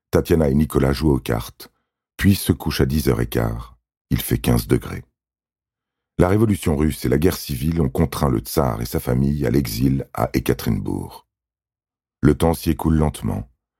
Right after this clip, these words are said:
loin de la haine des bolcheviks qui détestent la famille impériale et tout ce qu'elle représente. Mais cette nuit-là, l'agitation règne aux alentours.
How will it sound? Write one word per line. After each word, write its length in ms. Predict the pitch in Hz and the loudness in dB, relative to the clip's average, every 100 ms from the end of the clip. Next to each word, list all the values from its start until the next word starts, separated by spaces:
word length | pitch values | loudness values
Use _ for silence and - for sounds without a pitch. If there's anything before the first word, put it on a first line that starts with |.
| _ | _
loin 180 | - 87 | 2 4
de 100 | 80 | 4
la 180 | 76 73 | 2 2
haine 160 | 76 76 | 2 0
des 100 | 73 | 2
bolcheviks 680 | 76 - 71 57 - - - | 0 0 -4 -4 -10 -14 -10
qui 100 | 69 | -2
détestent 520 | 67 87 - 65 - | 0 0 0 -4 0
la 120 | 67 | 0
famille 300 | 62 71 73 | 2 2 2
impériale 640 | 65 67 62 60 60 58 - | 2 0 0 0 -2 -4 0
et 100 | - | 0
tout 140 | - 69 | 0 -6
ce 100 | - | -2
qu'elle 140 | 64 | -2
représente. 800 | 57 58 60 52 50 50 - - _ _ _ _ _ - - | 0 -4 -4 -4 -6 -10 -16 -18 _ _ _ _ _ -8 2
Mais 160 | 67 | 2
cette 280 | 60 90 76 | 2 0 2
nuit-là, 380 | 87 69 52 53 _ _ - | 4 4 0 -6 _ _ 0
l'agitation 540 | 82 73 78 - 73 | 0 2 -2 0 -2
règne 360 | 62 64 64 62 | 0 0 0 0
aux 100 | 60 | 0
alentours. 720 | 60 55 50 50 50 - | -2 -4 -6 -10 -12 -16